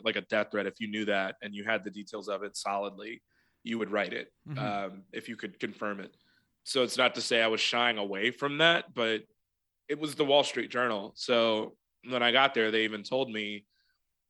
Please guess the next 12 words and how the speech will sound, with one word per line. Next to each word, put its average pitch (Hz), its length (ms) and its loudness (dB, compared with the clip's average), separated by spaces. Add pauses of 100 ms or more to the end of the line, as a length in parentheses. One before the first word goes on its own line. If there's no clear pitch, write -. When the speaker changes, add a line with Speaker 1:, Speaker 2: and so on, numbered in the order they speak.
(180)
Speaker 1:
"We 135 160 4
don't 139 240 4
need 127 260 0
stories 117 540 2
on, 107 180 -2
like, 104 340 -4
what 113 220 -4
the 110 80 -2
third 110 320 -2
string 104 320 -4
point 107 260 -6
guard 104 420 2